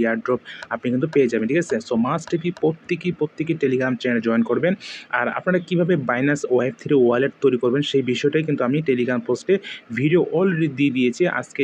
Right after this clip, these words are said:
ভিডিও ডেসক্রিপশনে লিঙ্কটা পেয়ে যাবেন, ওখানে আপনি just কীভাবে Binance ওয়েব থ্রি ওয়ালেট তৈরি করবেন সেটা দেখলে আপনি বুঝতে পারবেন, ঠিক আছে? So Binance ওয়েব থ্রি ওয়ালেট মানেই হচ্ছে নিশ্চিত ইনকাম। So এটা ভুলেও মিস করবেন না, প্রত্যেকে just জয়েন করবেন। জয়েন করার আগে আপনারা এখানে বিএনবি আছে না, so বিএনবি এখানে আপনি কী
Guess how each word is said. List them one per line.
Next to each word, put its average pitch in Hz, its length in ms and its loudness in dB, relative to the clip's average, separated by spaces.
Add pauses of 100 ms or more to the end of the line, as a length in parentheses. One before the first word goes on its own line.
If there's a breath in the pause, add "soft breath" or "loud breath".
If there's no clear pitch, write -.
ভিডিও 165 200 -2
ডেসক্রিপশনে 156 500 -2
লিঙ্কটা 135 300 0
পেয়ে 123 160 2
যাবেন, 123 240 0
ওখানে 135 240 -2
আপনি 117 200 -4
just 123 200 -2 (500 loud breath)
কীভাবে 131 320 4
Binance 120 260 -2
ওয়েব 117 180 2
থ্রি 123 140 0
ওয়ালেট 110 260 0
তৈরি 117 160 2
করবেন 135 200 2
সেটা 120 260 -2
দেখলে 120 180 -2
আপনি 113 180 4
বুঝতে 123 200 -4
পারবেন, 104 220 -2
ঠিক 160 120 2
আছে? - 120 -2 (480 loud breath)
So - 60 0 (120)
Binance 170 300 0 (100)
ওয়েব 139 260 2
থ্রি 170 100 0 (100)
ওয়ালেট 139 340 2
মানেই 143 200 2
হচ্ছে 139 240 -2
নিশ্চিত 123 260 -4 (100)
ইনকাম। 127 240 0 (120)
So - 120 -2
এটা 131 200 -2
ভুলেও 123 280 2
মিস 127 180 -2
করবেন 135 220 2
না, 151 120 -2
প্রত্যেকে 160 340 0
just 147 240 0
জয়েন 120 220 2
করবেন। 117 180 0 (100)
জয়েন 170 200 2
করার 175 160 2 (140)
আগে 135 200 0
আপনারা 135 240 -2
এখানে 135 160 0 (120)
বিএনবি 139 400 2
আছে - 180 -4
না, 160 60 0 (1120 loud breath)
so - 80 2 (120)
বিএনবি 165 400 4
এখানে 160 220 0
আপনি 143 220 -4
কী 135 80 0